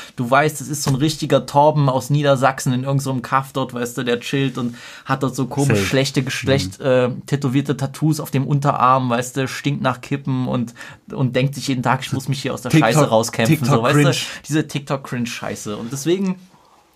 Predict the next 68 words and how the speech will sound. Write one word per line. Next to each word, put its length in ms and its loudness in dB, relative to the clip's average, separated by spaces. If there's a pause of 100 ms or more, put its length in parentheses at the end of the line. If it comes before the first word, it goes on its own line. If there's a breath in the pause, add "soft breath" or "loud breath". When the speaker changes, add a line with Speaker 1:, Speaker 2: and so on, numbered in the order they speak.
(220)
Speaker 1:
Respekt 420 0
an 140 0
Contra, 440 0
so, 120 -4
der 160 0
hat 200 0
auch 120 -4
seine 200 -2
Hits, 320 0
muss 140 -8
man 80 -2
auch 60 -2
mal 120 0
sagen, 300 2
so. 160 -2
Speaker 2:
Der, 200 0
man 120 4
muss 140 4
auch 100 4
dazu 280 -2
sagen, 220 2
ne, 240 -2
er 80 -8
kann 160 -4
ja 60 2
auch 80 0
nichts 180 -4
für 80 -6
seine 220 -4
Fans. 300 -6
Also 160 -2
ohne 160 2
das 120 -2
jetzt 120 -10
mal 80 0
runterzureden, 580 0
so 80 0
du, 120 0 (120)
du 140 2
als 260 -4
Künstler 540 0 (160 loud breath)
Speaker 1:
Ja, 140 2
Speaker 2:
kannst, 120 4
Speaker 1:
nee. 60 2
Speaker 2:
entscheidest 420 2
ja 60 0
nicht 160 -2
darüber, 300 0
wer 120 2
deine 160 0
Musik 320 -4
feiert 260 -2
oder 180 -6
nicht. 220 -10
Speaker 1:
hundert 300 0
Pro. 260 -10
Speaker 2:
Weißt 140 2
Speaker 1:
Ja, 60 2
Speaker 2:
du, 60 0
das 80 4
Speaker 1:
nee. 60 2
Speaker 2:
ist 120 -4
dann, 160 4 (240 loud breath)
da 80 0
spielen 240 2
wieder 160 2
Geschmackssachen 640 0
rein. 460 2